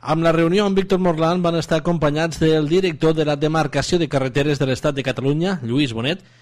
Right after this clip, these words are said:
i el subdelegat del govern, Ramon Inglés. Amb la reunió va donar com a fruit el compromís de Morlán per desencallar de manera immediata les obres de la variant una vegada comprovat que el modificat tècnic del projecte està aprovat,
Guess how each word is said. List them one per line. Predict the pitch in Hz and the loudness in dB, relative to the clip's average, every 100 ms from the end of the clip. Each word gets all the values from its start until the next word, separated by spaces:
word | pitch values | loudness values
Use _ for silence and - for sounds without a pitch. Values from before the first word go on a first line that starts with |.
| _ - | _ -2
i | |
el | 196 240 | -2 0
subdelegat | 214 151 131 127 185 143 | -4 -2 -2 0 -4 -4
del | 117 170 | -4 -2
govern, | 147 123 143 151 - - | 0 0 -2 -4 -16 -8
Ramon | 135 147 151 | -2 0 0
Inglés. | 123 110 101 - - | 0 -4 -8 -8 -2
Amb | 143 | 0
la | 151 | 2
reunió | 147 151 160 180 | 2 2 2 2
va | 175 | 4
donar | 165 170 | 2 0
com | 165 165 | 0 0
a | 151 | 0
fruit | 170 170 | 0 0
el | 180 165 | 0 0
compromís | 175 160 160 202 247 - | 0 2 2 2 -2 -4
de | 123 120 127 | -6 -4 -2
Morlán | 123 147 170 160 165 185 | -2 -2 0 0 0 -2
per | 147 | -2
desencallar | 135 135 165 147 147 | -2 -2 0 0 2
de | 151 | 0
manera | 139 143 151 | 0 0 0
immediata | 143 123 127 123 | 0 0 -2 0
les | 143 131 127 | 0 0 0
obres | 135 135 | -2 -2
de | 135 | 0
la | 120 | 0
variant | 113 113 139 | -2 -2 -2
una | 147 | -2
vegada | 135 123 139 151 | -2 -4 -4 -2
comprovat | 220 175 139 127 143 | 0 2 2 0 -2
que | - 151 | -4 -2
el | 131 | -2
modificat | 123 110 117 117 180 | -4 -6 -6 -6 -4
tècnic | - 170 143 | -2 -2 0
del | 135 226 | 0 0
projecte | 190 147 135 131 151 | 2 0 -2 -2 -2
està | - | -2
aprovat, | 139 127 113 110 | -2 -2 -4 -10